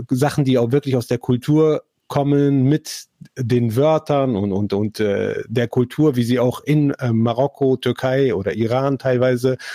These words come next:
stattfindet. Also solche Geschichten. Das gibt's natürlich bei Kaya Jana genauso. Also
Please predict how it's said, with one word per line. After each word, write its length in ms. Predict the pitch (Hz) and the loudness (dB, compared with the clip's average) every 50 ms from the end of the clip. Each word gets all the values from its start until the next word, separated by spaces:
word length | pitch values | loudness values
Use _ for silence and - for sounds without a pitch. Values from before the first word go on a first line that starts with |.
| - - - - | -16 -16 -14 -10
stattfindet. 800 | - - - 151 139 - - - 143 135 131 131 135 131 131 - - - - - | -6 -2 0 0 0 -2 -2 -2 0 2 2 2 2 0 -2 -4 -10 -18 -12 -6
Also 240 | - 123 120 123 123 | -4 -4 -2 0 0
solche 380 | 113 131 147 156 151 - 131 | 2 2 2 2 0 0 -2
Geschichten. 640 | 123 123 - - 139 127 - - - - 90 95 - - | -4 -2 -2 -2 -2 -4 -4 -8 -12 -12 -12 -12 -8 -6
Das 180 | 123 120 - | -4 -4 -2
gibt's 200 | - 175 165 - | -2 -4 -2 0
natürlich 320 | 180 165 - 180 175 147 - | -2 0 0 0 0 0 2
bei 220 | 143 135 131 - - _ _ - | 0 0 0 0 -4 _ _ -8
Kaya 280 | - 151 151 151 139 | -4 -2 0 2 2
Jana 320 | 135 139 143 151 151 143 123 | 2 2 0 0 0 0 0
genauso. 360 | 139 127 135 143 143 117 113 | 0 0 0 0 0 0 0
Also 180 | 104 - 113 | 0 -2 -4